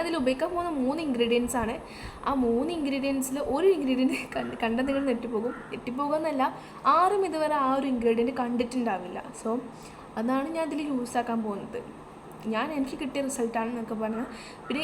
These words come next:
ഇതിൻ്റെ ഉള്ള ഏറ്റവും ബെനിഫിറ്റ് ഉള്ള ഒരു കാര്യം എന്താ വെച്ചാൽ ഏത് സ്കിന്നാർക്കും, അതായത് ഡ്രൈ സ്കിന്നാർക്കും ഓയിലി സ്കിന്നാർക്കും normally കോമ്പിനേഷൻ എല്ലാ സ്കിന്നുകാർക്കും ഇത് യൂസ്ഫുൾ ആകും and ഇത് യൂസ് ആകാൻ പറ്റും. ഓക്കെ,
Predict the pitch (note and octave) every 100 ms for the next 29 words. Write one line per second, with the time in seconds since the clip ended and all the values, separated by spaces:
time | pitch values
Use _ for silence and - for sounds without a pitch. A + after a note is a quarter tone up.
0 | C4+ A3+ B3+ F4 E4+ C4+ G#3+ A3+ - F#4+
1 | E4 A#3+ A3 A#3 C4+ F4+ F4 D#4+ D#4 C#4
2 | C4+ C4+ C4 A3+ A#3+ - - - - A3
3 | A3+ C4+ G4 - C4+ B3 A3 G#3+ G3+ B3
4 | - G#3+ G3+ G#3+ A#3 A3+ A3+ G#3+ - A#3
5 | A#3 A#3 A3+ - - - - - G#3+ A3+
6 | C#4 C4+ - B3+ A#3+ A#3 - - A#3+ A3
7 | G#3+ A3+ B3 B3+ C4 A3+ G#3+ A3 A#3 A#3
8 | B3 A3+ A3+ D4+ F4 D#4+ C4 A#3+ A#3+ E4
9 | G4 - - - A3+ F4 F#4+ - - A#3+
10 | A#3+ A3+ A#3+ A3 G3+ C4+ G4 - - A#3
11 | A3+ A3+ - A3+ A#3 - - - - B3+
12 | C4 B3+ A3 G3+ - C#4+ - - - -
13 | - - - - - - - - D4+ F4